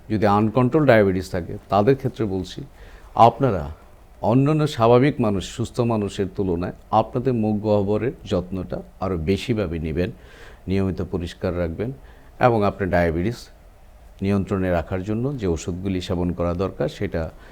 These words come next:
সেহরির পর এবং ইফতারের রাতের খাবারের পরে সেবন করে আপনার ডায়াবেটিসটা নিয়ন্ত্রণে রাখার চেষ্টা করবেন। প্রয়োজন হলে রোজার মাসেও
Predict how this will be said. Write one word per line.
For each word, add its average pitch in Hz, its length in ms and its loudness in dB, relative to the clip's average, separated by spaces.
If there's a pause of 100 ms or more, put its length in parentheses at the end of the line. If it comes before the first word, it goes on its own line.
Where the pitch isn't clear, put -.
(200)
সেহরির 92 380 -2
পর 87 240 -2 (800)
এবং 85 300 -2
ইফতারের 87 360 -4
রাতের 82 260 -4
খাবারের 85 360 0
পরে 95 320 -4 (360)
সেবন 87 360 -2
করে 120 200 -6
আপনার 123 240 -6
ডায়াবেটিসটা 76 560 -4
নিয়ন্ত্রণে 90 580 -4
রাখার 67 220 -6
চেষ্টা 95 340 -6
করবেন। 135 260 -4 (400)
প্রয়োজন 170 420 8
হলে 135 320 4
রোজার 104 320 4
মাসেও 98 360 -2